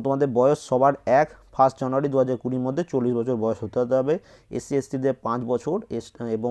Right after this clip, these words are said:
ওবিসিদের তিন বছর পর্যন্ত বয়সে ছাড় দেওয়া হচ্ছে। লাস্ট দেখো কেমিক্যাল ইঞ্জিনিয়ারিং, কেমিক্যাল ইঞ্জিনিয়ারিং নিয়ে যারা ডিপ্লোমা করছো তাদের জন্য এখানে পোস্ট হচ্ছে টোটাল একটি এবং এই একটি পোস্ট হচ্ছে এসসিদের। আনরিজার্ভ বা জেনারেলদের জন্য কোনো এখানে পোস্ট নেই।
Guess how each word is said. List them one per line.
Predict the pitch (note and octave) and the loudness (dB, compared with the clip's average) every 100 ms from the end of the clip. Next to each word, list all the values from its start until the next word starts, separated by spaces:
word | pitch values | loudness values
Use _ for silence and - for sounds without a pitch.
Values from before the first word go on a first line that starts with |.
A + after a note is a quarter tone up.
| A2+ | -4
ওবিসিদের | A2+ A#2+ A#2+ B2+ | -6 -6 -6 -6
তিন | A#2 A2 | -6 -4
বছর | A2 A2 F3 - _ _ | -4 -2 -4 -4 _ _
পর্যন্ত | B2 B2 B2 D#3 | -2 -2 0 0
বয়সে | D3 A2 G#2 E3+ - | 0 0 -2 -6 0
ছাড় | B2 G#2+ | 0 2
দেওয়া | C3 B2+ | 0 0
হচ্ছে। | A2+ - F2 - - _ | -4 -6 -12 -12 -20 _
লাস্ট | A#2+ C#3+ F3 D#3+ | 4 6 6 4
দেখো | D#3 E3+ F3 | 2 2 0
কেমিক্যাল | D3+ D3 F3 F3+ E3+ - | 0 0 0 4 4 2
ইঞ্জিনিয়ারিং, | D3+ C#3 B2+ C3 G#2+ F#2 - _ | -2 -4 -2 -2 -4 -6 -14 _
কেমিক্যাল | B2+ C3+ D3+ D#3+ D#3+ | -4 -4 2 2 2
ইঞ্জিনিয়ারিং | C#3+ C3+ C3+ C#3 | -2 -4 -4 -4
নিয়ে | C#3 C3 | -2 2
যারা | C3 C3+ C#3 _ _ _ A2+ A#2 | 2 2 0 _ _ _ -8 -4
ডিপ্লোমা | C3 D3 C#3+ B2+ | -2 0 0 2
করছো | C3 E3 | 2 2
তাদের | D#3+ B2+ C3 | 2 2 2
জন্য | B2+ C#3 | 0 -2
এখানে | G2 A#2+ C3 C3 | -2 -2 -4 -4
পোস্ট | C3+ D3 C#3+ | -4 -4 -2
হচ্ছে | C3+ | -4
টোটাল | C#3 B2 C3 - | -4 0 0 0
একটি | A#2 - D#3+ E3+ | -4 -4 -2 -2
এবং | C#3+ B2+ | 0 0
এই | |
একটি | A#2+ - C3 | 0 0 -6
পোস্ট | B2 A#2+ | -4 -6
হচ্ছে | A#2 D#3 - | -4 -4 -2
এসসিদের। | C#3+ - A#2 G#2 - _ | -2 -2 -4 -4 -6 _
আনরিজার্ভ | A#2 C3 B2+ D3 C#3 | -4 0 2 2 4
বা | C#3 | 2
জেনারেলদের | A#2 A#2 C3+ C3 | 0 0 0 0
জন্য | B2+ C3 | -2 -2
কোনো | - A#2+ C3 | -4 -2 -2
এখানে | B2 B2 D#3+ - | -2 -2 -6 -4
পোস্ট | C3+ D#3 - - _ A#2 | -2 -2 -6 -20 _ -6
নেই। | C3+ A#2+ | -2 -2